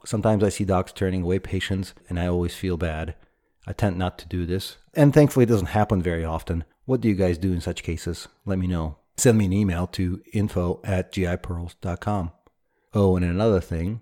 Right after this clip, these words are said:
why does the title of this article insist on having the industry independent mentioned right in the title? Does it mean that every study who doesn't say industry independent is industry dependent? Anyway, moving on.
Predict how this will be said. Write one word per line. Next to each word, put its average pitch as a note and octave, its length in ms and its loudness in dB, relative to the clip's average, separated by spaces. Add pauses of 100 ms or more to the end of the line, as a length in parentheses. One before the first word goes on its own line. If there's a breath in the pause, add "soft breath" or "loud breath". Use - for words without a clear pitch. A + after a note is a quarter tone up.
(120)
why G#2+ 180 2
does A#2 140 6
the G#2+ 80 2
title A2 360 -2
of E2+ 140 -4
this F2+ 180 -2
article E2+ 340 -4
insist F#2 440 -4
on E2+ 120 -2
having E2+ 340 -4
the E2+ 240 -8
industry B2+ 480 0
independent G2+ 680 0
mentioned E2+ 400 -6
right F2+ 240 -2
in F#2+ 60 -2
the F#2 60 -4
title? G2 420 -6 (260)
Does F2 160 -6
it G2 60 -2
mean F#2+ 160 0
that F2+ 180 0
every F#2+ 280 -2
study F#2 260 0
who F2 140 -4
doesn't G2 340 -4
say A2 380 -4
industry G2+ 420 -2
independent F#2+ 720 -4
is F#2 480 -4
industry F#2+ 600 -6 (100)
dependent? D#3 600 -2 (600)
Anyway, E2+ 380 -2
moving F#2 480 -2
on. D#2 340 -6